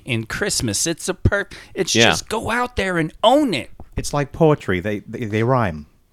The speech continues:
Speaker 3: Yeah.
Speaker 2: <laughs> Okay, George.
Speaker 3: Marvel's development of a film project based on Jack Kirby's The Eternals is moving into the next stage,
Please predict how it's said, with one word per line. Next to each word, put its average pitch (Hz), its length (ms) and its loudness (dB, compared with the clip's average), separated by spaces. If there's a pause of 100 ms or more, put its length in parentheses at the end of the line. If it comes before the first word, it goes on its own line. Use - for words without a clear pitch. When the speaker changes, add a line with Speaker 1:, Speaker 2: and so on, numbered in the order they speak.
(380)
Speaker 3:
Yeah. 120 580 4
Speaker 2:
<laughs> 151 140 4 (760)
Okay, 95 340 0
George. 85 540 -4 (1400)
Speaker 3:
Marvel's 262 340 8
development 190 480 4
of 147 180 4
a 143 120 8
film 170 320 4
project 147 440 4
based 127 240 6
on 113 240 4
Jack 113 360 0
Kirby's 123 340 2
The 110 140 2
Eternals 139 480 4
is 120 160 2
moving 131 360 4
into 151 300 -2
the 113 80 2
next 113 240 2
stage, 185 480 2